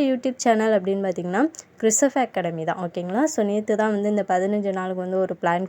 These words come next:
கொடுத்தாங்க. So, already பார்த்தீங்கன்னா, நிறைய பேர் உயர்நாடி பிளான் வந்து ஃபாலோ பண்ணிட்டு இருப்பீங்க. So, அதை வந்து ஃபாலோ பண்றவங்க ஃபாலோ பண்ணிட்டே இருங்க.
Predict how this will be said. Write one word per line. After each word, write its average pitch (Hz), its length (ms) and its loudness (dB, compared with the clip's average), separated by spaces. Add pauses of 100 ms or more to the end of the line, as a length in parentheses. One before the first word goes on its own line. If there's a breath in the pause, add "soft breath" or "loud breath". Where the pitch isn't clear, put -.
கொடுத்தாங்க. 170 440 -4 (520 loud breath)
So, - 40 -4 (120)
already 214 340 4
பார்த்தீங்கன்னா, 220 420 0
நிறைய 196 300 2
பேர் 202 120 2 (100)
உயர்நாடி 220 580 2
பிளான் 185 280 -4
வந்து 185 200 -2
ஃபாலோ 202 320 4
பண்ணிட்டு 190 360 -2
இருப்பீங்க. 165 320 -6 (600 loud breath)
So, - 60 -2 (100)
அதை 220 180 4
வந்து 226 160 2 (220)
ஃபாலோ 214 280 6
பண்றவங்க 196 480 0
ஃபாலோ 196 300 2
பண்ணிட்டே 185 400 -2
இருங்க. 170 240 -4